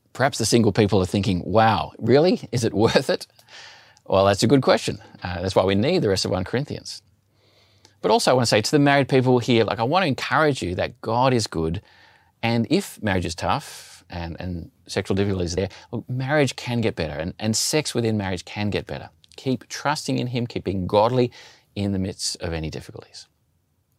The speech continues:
All right, just so to recap, we, here we've got Paul. He's the,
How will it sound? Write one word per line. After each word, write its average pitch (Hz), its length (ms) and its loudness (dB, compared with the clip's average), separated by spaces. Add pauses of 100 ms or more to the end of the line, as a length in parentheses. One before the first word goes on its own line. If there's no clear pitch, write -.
(2750)
All 92 100 2
right, 85 100 0
just - 180 0
so 101 180 4
to 104 160 -2
recap, 127 420 2
we, 107 60 -2
here 127 480 -2
we've 110 120 2
got - 140 -2
Paul. 160 300 4
He's 120 160 0
the, 104 260 -4